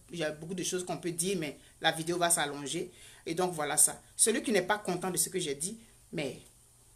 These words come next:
pff, qu'il fait ce, qu'il fasse ce qu'il veut. Moi, je dis ce que je pense pour mon peuple,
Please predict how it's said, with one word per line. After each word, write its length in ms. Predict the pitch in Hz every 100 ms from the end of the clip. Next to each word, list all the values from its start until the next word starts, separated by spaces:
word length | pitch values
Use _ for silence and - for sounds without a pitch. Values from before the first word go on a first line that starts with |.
| - - -
pff, 160 | - - - - -
qu'il 140 | 175
fait 140 | - 185
ce, 160 | -
qu'il 160 | - 233
fasse 160 | 226
ce 60 | 214
qu'il 160 | 214 180
veut. 260 | 165 175 -
Moi, 200 | 185 233
je 120 | 220
dis 220 | 180 208 233
ce 100 | -
que 100 | 202
je 120 | 165
pense 320 | 180 220 226
pour 120 | 185
mon 120 | 151
peuple, 340 | 143 226 247